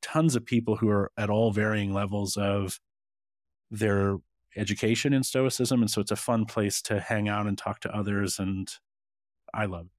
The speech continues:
I think it's grown so fast, and I would love for you to join it if you're interested. And our Substack is at stoicismpod dot substack dot com. We also just launched that about a month ago, and that's, that's free as well. So please, articles written there by myself and Kai Whiting, and we're bringing on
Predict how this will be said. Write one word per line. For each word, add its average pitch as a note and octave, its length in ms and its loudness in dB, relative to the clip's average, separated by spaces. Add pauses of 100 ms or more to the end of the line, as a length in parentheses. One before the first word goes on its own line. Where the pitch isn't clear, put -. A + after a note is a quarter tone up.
(120)
I - 20 -16
think G2 140 -8
it's - 180 -6
grown G2+ 300 -4
so G2 180 -4
fast, G2 380 -4
and F#2 280 -10
I F#2 120 -14
would F#2+ 160 -10
love G2+ 160 -10
for - 180 -8
you F#2+ 140 -6
to F#2 60 -10
join G#2 280 -4
it A2 80 -2
if - 140 -8
you're G#2 100 -4
interested. A#2 400 -2
And G2+ 160 0 (720)
our A2+ 80 2
Substack A2 640 0
is G2+ 180 0
at F#2 120 -12 (400)
stoicismpod G#2 720 0
dot G2 120 -8
substack G2 460 -4
dot A#2+ 160 -8
com. A2+ 340 0
We G2+ 100 0
also G#2 220 -2
just G2 240 -4
launched G2 240 -6
that G#2+ 160 0
about G#2 180 -2
a G2+ 40 -2
month G2+ 240 -4
ago, A2+ 360 -2 (440)
and G2+ 360 -2 (140)
that's, - 300 -2
that's G#2+ 140 -2
free A#2 180 2
as G#2+ 100 0
well. B2+ 160 4
So F#2+ 300 -2 (320)
please, A2 420 0
articles G2+ 420 -2
written G2+ 160 0
there G#2 140 0
by G2+ 120 -2
myself G2 440 0
and G#2 80 -2
Kai - 160 -4
Whiting, A#2+ 460 2
and G#2 120 0
we're G2 120 -2
bringing G#2 340 0
on G2 320 0